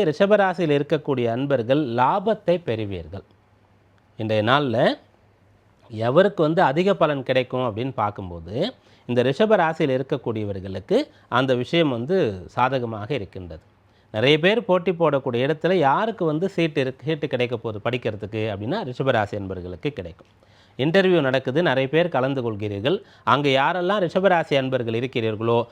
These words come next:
அவர்களுக்கெல்லாம் பலன் கிடைக்கும். இப்போ ஒரு வேளை தான் இருக்கு. ரெண்டு ரிஷபராசி அன்பர்கள் வந்து நீங்க போட்டி போடுறீங்கங்க அப்படின்னு சொல்லும்போது, இப்போ கோச்சார பலனோடு சேர்ந்து உங்களுடைய தசாபக்தி யாருக்கு சாதகமா இருக்கோ, அவருக்கு வெற்றி கிடைக்கும்.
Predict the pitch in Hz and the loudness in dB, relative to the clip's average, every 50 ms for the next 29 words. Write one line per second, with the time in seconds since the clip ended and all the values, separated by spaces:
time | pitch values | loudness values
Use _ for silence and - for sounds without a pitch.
0 | - _ _ - 113 139 190 226 240 233 226 208 - - 135 135 143 156 - 113 | -10 _ _ 2 4 4 4 4 4 4 2 2 0 0 -2 -2 -2 -2 -4 -6
1 | 101 98 95 90 - - 92 90 - - - _ _ _ _ _ _ _ _ _ | -6 -6 -8 -12 -14 -16 -16 -18 -20 -20 -20 _ _ _ _ _ _ _ _ _
2 | _ _ _ - 160 156 180 165 170 190 220 220 220 214 220 220 233 214 180 151 | _ _ _ -6 0 4 6 8 8 8 8 6 6 4 2 0 0 0 0 0
3 | - - 127 175 226 - - 143 165 190 214 214 202 202 - 233 214 233 214 196 | 0 0 2 2 2 2 2 2 4 4 4 4 4 2 2 0 2 2 2 2
4 | 180 - 165 151 147 151 135 131 120 123 123 123 147 190 220 202 170 143 123 - | 2 2 0 0 0 0 -2 -2 -2 -2 0 0 0 0 0 2 2 2 0 2
5 | - 139 139 135 131 120 117 110 110 107 104 98 98 95 92 98 120 110 104 110 | 2 0 0 0 0 -2 -2 -2 -2 -2 -4 -6 -6 -6 -4 -4 -4 -4 -4 -4
6 | 120 123 - 113 95 95 92 85 87 87 90 101 117 156 220 285 294 - _ _ | -4 -4 -4 -6 -6 -8 -8 -12 -14 -10 -4 0 4 4 4 2 0 -6 _ _
7 | _ _ _ _ - 135 135 - 160 143 123 113 135 175 202 196 - 220 226 233 | _ _ _ _ -6 -6 -2 0 0 0 2 4 4 4 4 4 4 4 4 2
8 | 226 220 - 156 143 156 165 165 170 170 165 165 - 120 113 110 101 92 87 107 | 0 -2 -2 -2 0 0 0 2 2 2 0 0 -2 -2 -2 -2 -4 -6 -4 -2
9 | 151 226 294 - _ _ _ - 135 135 139 123 120 117 107 123 131 - - 247 | -2 -2 -2 -4 _ _ _ -2 0 2 4 4 4 2 2 2 0 2 2 2
10 | 269 269 247 247 196 - 185 160 156 156 170 180 165 170 156 - 143 131 131 135 | 2 2 0 -4 -4 -2 0 0 2 2 0 0 -2 -4 -2 0 0 0 0 0
11 | 127 131 120 113 110 107 104 - 123 123 104 117 156 196 247 240 190 - - 190 | -2 -2 -2 -4 -4 -4 -2 0 2 2 4 4 4 4 2 0 0 -2 -2 -2
12 | 170 131 113 - 107 90 92 85 82 - - - | -4 -4 -4 -8 -10 -10 -10 -12 -14 -16 -20 -20